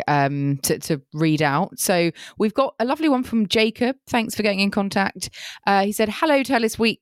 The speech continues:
Tennis Weekly. A lot has been made of the night sessions at the French Open, uh, with some journalists on social media calling it the worst ticket in tennis. I would like to know what you think is the best ticket in tennis."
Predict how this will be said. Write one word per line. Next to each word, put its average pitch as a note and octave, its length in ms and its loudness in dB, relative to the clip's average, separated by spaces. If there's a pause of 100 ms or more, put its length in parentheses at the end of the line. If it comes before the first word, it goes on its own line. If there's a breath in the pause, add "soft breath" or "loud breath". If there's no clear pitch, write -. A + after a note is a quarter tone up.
Tennis C4 280 2
Weekly. G#3+ 540 2 (400 loud breath)
A A#3 60 2
lot C4 280 4
has B3 120 -4
been G#3 180 2
made E3+ 260 4
of D#3+ 140 -2
the F#3 60 -2
night F3+ 340 0
sessions F3 520 0
at C#3 100 0
the D3+ 80 0
French E3+ 320 -2
Open, D3 500 0 (140)
uh, D#3 180 2
with E3 140 -2
some G#3 260 0
journalists E3+ 680 0
on D#3+ 120 4
social D#3+ 360 0
media C#3+ 340 0
calling G3 340 0
it D#3+ 140 0
the D#3+ 80 0
worst F3+ 680 0
ticket - 420 -4
in D3 160 0
tennis. - 680 -4 (600 loud breath)
I A3+ 140 2
would G3 160 -2
like D3 200 0
to - 120 -4
know D3 140 2
what D3+ 260 -2
you G3+ 180 2
think C#3 360 -2
is D#3+ 140 -4
the D3+ 100 -2
best - 640 -6
ticket - 440 -4
in C#3 140 0
tennis." C3 640 -4